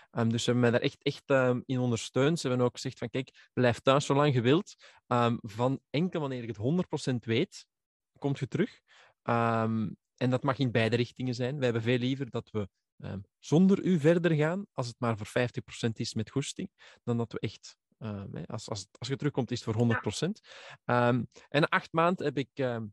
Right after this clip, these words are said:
Speaker 1: binnen nog altijd dezelfde groep, want dat was, hè, dat was, ehm, de Kronos groep, dat is een hele grote I T-firma, ehm,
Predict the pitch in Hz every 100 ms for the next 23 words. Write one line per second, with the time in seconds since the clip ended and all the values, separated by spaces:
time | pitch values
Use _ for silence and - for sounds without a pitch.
0 | _ - 95 175 185 156 170 202 165 135
1 | 131 180 160 120 120 180 - 131 _ 117
2 | - 147 - - 117 107 107 98 98 -
3 | - 127 117 143 143 - 185 - - -
4 | 113 - 110 - 104 110 117 110 120 131
5 | - 113 - 131 - 151 160 196 - -
6 | - - 113 117 117 117